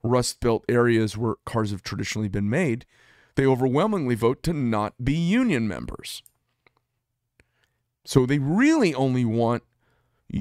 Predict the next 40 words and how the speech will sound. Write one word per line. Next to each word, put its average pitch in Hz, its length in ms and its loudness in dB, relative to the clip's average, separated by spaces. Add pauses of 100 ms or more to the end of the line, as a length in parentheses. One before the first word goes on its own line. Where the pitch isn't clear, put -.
(160)
they 147 160 2
only 202 240 0
want 196 220 2
the 156 100 0
environment 156 460 2
good 139 180 0
when 127 160 0
it, 123 120 -4 (140)
when 131 220 0
it's - 340 -4 (1000)
union 220 460 2
people - 340 -6
doing 104 300 -4
it. - 180 -10
So - 180 -2
they 120 80 0
get 123 220 -6
union 175 400 2
dues, 151 640 2 (360)
and 135 140 0
those 135 160 2
jobs 165 380 0
have 143 100 -4
been 123 140 0
generated 127 640 0
by 113 120 -4
the 120 100 -4
tax 175 420 0
money 117 260 0
they've 113 200 -4
taken 170 360 -2
from 185 200 0
all 190 180 4
of 185 80 2
us 127 260 -2 (280)
against 147 580 2
our 220 140 8
will 117 420 2 (240)
to 170 80 -2
give 170 320 0